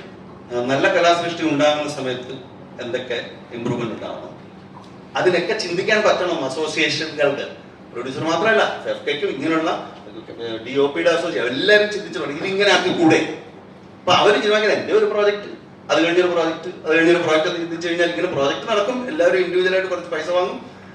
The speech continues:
ആ, ഇത് വർക്കില്ലാത്തവര് വീട്ടില് ബുദ്ധിമുട്ടും, ഇതൊക്കെ ഉണ്ടാവും. കോവിഡിന്റെ സമയത്തിന് ശേഷമാണ് ഞാൻ എന്റെ പടം പിടിച്ചത്. എനിക്കറിയാം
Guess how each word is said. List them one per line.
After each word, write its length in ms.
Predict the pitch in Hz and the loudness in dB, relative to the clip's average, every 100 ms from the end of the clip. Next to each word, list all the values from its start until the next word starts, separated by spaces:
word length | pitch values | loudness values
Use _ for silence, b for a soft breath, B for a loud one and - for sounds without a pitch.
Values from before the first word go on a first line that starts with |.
| B | B
ആ, 300 | - - 147 139 - - 123 131 131 127 127 131 | -10 -6 -4 -4 -8 -10 -8 -6 -6 -8 -8 -4
ഇത് 440 | 135 127 117 - - | 0 0 0 -6 -2
വർക്കില്ലാത്തവര് 640 | 139 180 180 175 180 180 | -2 0 2 2 2 0
വീട്ടില് 520 | 165 160 180 180 - | 0 -4 -2 -2 -4
ബുദ്ധിമുട്ടും, 600 | 151 - 190 226 - - - - | -8 -6 -4 -4 -8 -12 -18 -10
ഇതൊക്കെ 320 | 156 151 202 | -8 -4 -2
ഉണ്ടാവും. 340 | 240 202 156 127 | 2 4 4 2
കോവിഡിന്റെ 460 | 147 175 190 196 | 0 2 0 0
സമയത്തിന് 420 | 190 165 170 175 165 | -2 -2 -4 -4 -4
ശേഷമാണ് 420 | 151 151 160 139 | -4 -2 -2 -2
ഞാൻ 120 | 139 | -2
എന്റെ 180 | 131 123 | -2 -4
പടം 120 | 120 | -4
പിടിച്ചത്. 260 | 113 104 117 | -6 -8 -6
എനിക്കറിയാം 640 | - 143 185 202 - | -4 -2 -4 -6 -12